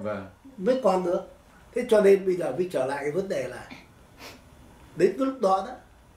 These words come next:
Speaker 2: là ông
Speaker 1: Nghiêm
Speaker 2: tư
Speaker 1: Kế.
Speaker 2: lệnh bị chết.
Speaker 1: Nghiêm Kế.
Speaker 2: Nghiêm Kế bị bắt làm tù binh. Nghiêm Kế bị bắt làm tù binh, thằng Việt Cộng nó hỏi là, ờ, "Tại sao anh lại chịu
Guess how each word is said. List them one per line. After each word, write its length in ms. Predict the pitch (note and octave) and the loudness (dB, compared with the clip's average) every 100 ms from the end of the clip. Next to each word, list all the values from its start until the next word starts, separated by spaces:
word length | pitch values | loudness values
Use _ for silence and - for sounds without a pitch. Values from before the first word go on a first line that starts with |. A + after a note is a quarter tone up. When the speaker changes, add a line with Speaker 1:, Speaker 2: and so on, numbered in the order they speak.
| - | -10
Speaker 2:
là 360 | C3 B2+ A#2 - - | -6 -6 -8 -14 -6
ông 440 | E3 E3+ E3 D3+ - - - | -2 -2 -4 -8 -14 -20 -10
Speaker 1:
Nghiêm 140 | A#2+ A#2 | -4 2
Speaker 2:
tư 80 | E3+ | 4
Speaker 1:
Kế. 100 | D#3+ | 4
Speaker 2:
lệnh 160 | - | 2
bị 60 | C#3+ - | -8 0
chết. 280 | G3+ G#3+ - | 0 0 -6
Speaker 1:
Nghiêm 100 | G2 G#2+ | -12 -8
Kế. 180 | G#2+ - - - - - - | -8 -10 -20 -20 -20 -20 -4
Speaker 2:
Nghiêm 220 | D#3 D#3 | -2 0
Kế 140 | F3 F3 | -2 -2
bị 180 | D3 | -2
bắt 180 | C#3 E3+ | -4 -4
làm 120 | D#3 - | -4 -4
tù 80 | A2+ | -4
binh. 220 | B2+ B2+ - - - - - - - - - - - - - - - - - - - - - - - - - | -4 -6 -12 -20 -20 -20 -20 -20 -20 -20 -20 -20 -20 -20 -20 -20 -20 -20 -20 -20 -20 -20 -20 -20 -20 -20 -8
Nghiêm 280 | D3+ G3 F#3+ - | 4 4 4 2
Kế 220 | G#3+ C4+ | 2 2
bị 80 | G3 | -2
bắt 160 | G3 A3 | -4 -6
làm 80 | E3 | -6
tù 140 | D#3+ D3 | -4 2
binh, 240 | F3+ F3+ - | 2 2 -4
thằng 140 | D3 | -6
Việt 160 | D#3 D#3+ | -6 -4
Cộng 200 | D3 - | -4 0
nó 60 | F#3 | 0
hỏi 280 | E3 C3+ A2+ | 0 -4 -8
là, 180 | D3 C#3+ - - _ _ _ _ _ - _ - - | -10 -12 -16 -20 _ _ _ _ _ -20 _ -20 -12
ờ, 420 | D3 C#3+ C#3 C3+ C#3 C#3 C3+ C3 C3 - - - - - - - - - | -6 -4 -4 -4 -6 -10 -14 -16 -20 -20 -20 -20 -20 -20 -20 -20 -20 -2
"Tại 140 | D3+ C3+ | 2 4
sao 180 | E3+ | 2
anh 180 | E3+ F3 | 4 6
lại 120 | F3+ | 4
chịu 140 | - | 4